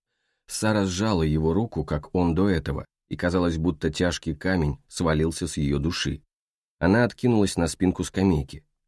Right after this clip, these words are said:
Вулли последовал её примеру. Панда сидела рядом. Они посмотрели перед собой, прямо на отель Плаза.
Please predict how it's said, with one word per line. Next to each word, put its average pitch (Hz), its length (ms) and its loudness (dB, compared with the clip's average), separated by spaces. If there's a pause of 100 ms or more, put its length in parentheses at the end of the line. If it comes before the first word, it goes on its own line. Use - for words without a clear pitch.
(120)
Вулли 90 300 6
последовал 78 680 0
её 73 320 0
примеру. 90 540 0 (320)
Панда 123 260 2
сидела 82 400 0
рядом. 85 380 -2 (500)
Они 120 160 4
посмотрели 104 600 2
перед 82 260 -2
собой, 76 420 -2 (220)
прямо 87 280 4
на 76 160 2
отель 76 260 -2
Плаза. 73 480 -4